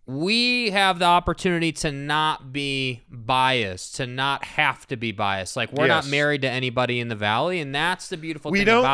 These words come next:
Speaker 2: work
Speaker 1: about it.
Speaker 2: for anybody. We're not paid by
Speaker 1: Yeah,
Speaker 2: any of the
Speaker 1: you know?
Speaker 2: teams. We are not affiliated with any of the teams.
Speaker 1: And that's
Speaker 2: So
Speaker 1: that's why we kinda share stuff like, "Hey, we had to buy all this new stuff," or, like, "We really appreciate the tips," 'cause that really goes to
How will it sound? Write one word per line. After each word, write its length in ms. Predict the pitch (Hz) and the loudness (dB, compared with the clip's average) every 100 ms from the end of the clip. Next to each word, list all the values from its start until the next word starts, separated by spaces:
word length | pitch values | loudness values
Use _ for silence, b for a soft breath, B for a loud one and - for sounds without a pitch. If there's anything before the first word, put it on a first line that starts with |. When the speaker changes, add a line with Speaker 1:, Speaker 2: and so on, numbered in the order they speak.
| 139 | 6
Speaker 2:
work 140 | 202 | 6
Speaker 1:
about 40 | |
it. 60 | 208 | 4
Speaker 2:
for 180 | - 196 | 0 0
anybody. 420 | 175 175 170 175 | 2 2 2 2
We're 120 | 165 | 2
not 240 | 143 131 - | 2 0 0
paid 280 | 160 160 | 2 2
by 140 | 143 147 | 6 8
Speaker 1:
Yeah, 80 | 151 | 8
Speaker 2:
any 200 | 151 147 | 6 2
of 80 | |
the 100 | 143 139 | 2 2
Speaker 1:
you 140 | 180 | 4
know? 220 | 135 143 | 6 6
Speaker 2:
teams. 240 | 165 131 131 | 4 -2 -2
We 140 | 135 | 0
are 60 | 135 | 2
not 200 | 135 123 | 2 0
affiliated 680 | - 160 165 160 156 147 | 0 2 2 2 2 2
with 180 | 139 139 | 2 2
any 220 | 139 143 | 2 2
of 80 | 143 | 0
the 80 | 131 | -2
teams. 580 | 131 156 139 139 139 - | -4 -4 -2 -4 -4 2
Speaker 1:
And 120 | 214 | 6
that's 140 | 277 127 | 6 4
Speaker 2:
So 180 | 120 | 2
Speaker 1:
that's 220 | 214 233 330 | 2 2 4
why 100 | 302 | 2
we 80 | 269 | 4
kinda 220 | 285 262 | 0 0
share 320 | - 254 269 | 0 2 2
stuff 320 | 254 226 190 | 0 -2 -2
like, 180 | 202 175 | -2 -2
"Hey, 160 | 220 208 | 0 0
we 120 | 170 | 0
had 60 | 190 | 0
to 60 | |
buy 160 | 165 190 | 2 4
all 100 | 185 | 4
this 160 | 175 - | 0 -6
new 140 | 196 | -8
stuff," 480 | - 220 196 156 156 | -4 0 2 2 0
or, 40 | |
like, 160 | 156 143 | -2 -2
"We 40 | 156 | -2
really 160 | 185 | -2
appreciate 400 | 180 196 185 180 | -2 -4 -4 -4
the 60 | 156 | -6
tips," 320 | - 196 180 | -2 -2 -2
'cause 100 | - | -4
that 160 | 156 156 | -4 -4
really 180 | 185 170 | -4 -4
goes 480 | 135 170 185 175 - | -2 -2 -2 -4 -6
to 280 | - 165 | -4 -4